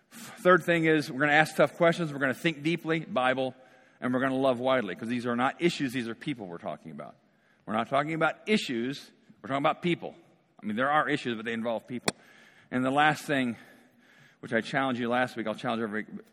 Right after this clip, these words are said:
every one of us needs a posture shift. I said last week that the Bible talks about Jesus being full of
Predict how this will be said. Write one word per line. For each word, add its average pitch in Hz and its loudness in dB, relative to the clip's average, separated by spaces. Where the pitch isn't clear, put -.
every 151 2
one 156 0
of 143 0
us 123 -6
needs 107 -6
a 107 -6
posture 95 -8
shift. - -16
I 95 -12
said 143 -2
last 131 2
week 123 -2
that 110 -6
the 107 -10
Bible 120 0
talks 127 -4
about 117 -2
Jesus 123 -6
being 117 -4
full 113 -6
of 95 -12